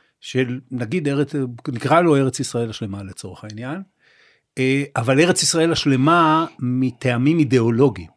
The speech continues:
מטעמים שבאים ואומרים, "בשביל זה חזרנו לפה, זוהי,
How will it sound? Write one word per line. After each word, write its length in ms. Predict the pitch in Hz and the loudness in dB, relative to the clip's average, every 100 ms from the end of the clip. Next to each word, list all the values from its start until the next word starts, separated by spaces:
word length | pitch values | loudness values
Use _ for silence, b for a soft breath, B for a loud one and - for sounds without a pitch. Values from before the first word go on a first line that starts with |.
| - | -12
מטעמים 500 | 110 - 123 135 156 | -8 -4 0 2 2
שבאים 400 | 165 123 135 147 | 0 0 2 2
ואומרים, 640 | 127 120 127 147 143 131 113 _ _ 117 104 | 2 0 0 2 2 0 -4 _ _ -18 -16
"בשביל 400 | 120 - 127 123 | -8 -4 -2 -2
זה 220 | 104 127 165 | 0 2 2
חזרנו 520 | 127 110 131 165 175 | 0 -2 0 0 -2
לפה, 320 | 165 185 180 b b b b - | -4 -6 -8 b b b b -8
זוהי, 580 | 113 139 160 143 131 | 0 4 4 4 0